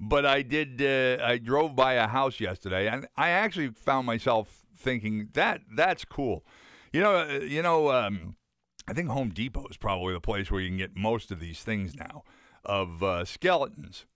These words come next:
of one form or another. You can get a dog skeleton, you can get a human skeleton, uh, you know, all, all different kinds of, uh, things that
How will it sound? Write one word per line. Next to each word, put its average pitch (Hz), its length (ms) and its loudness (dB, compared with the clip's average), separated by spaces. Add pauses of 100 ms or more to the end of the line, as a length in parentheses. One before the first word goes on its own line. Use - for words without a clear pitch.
(120)
of 123 140 0
one 135 260 -2
form 123 320 -2
or 107 80 0
another. 101 340 -2 (160)
You 101 80 -6
can 104 80 -2
get 104 80 0
a 98 60 -2
dog 143 440 4
skeleton, 135 680 0 (220)
you 104 80 -6
can 101 100 0
get 95 80 -2
a 90 60 -6
human 143 360 -4
skeleton, 127 760 0 (340)
uh, 101 560 0
you 147 80 -2
know, 123 160 2
all, 151 280 4
all 151 220 2
different 139 340 -4
kinds 131 360 0
of, 107 240 -4
uh, 101 300 0 (600)
things 101 680 -4 (140)
that 113 300 -2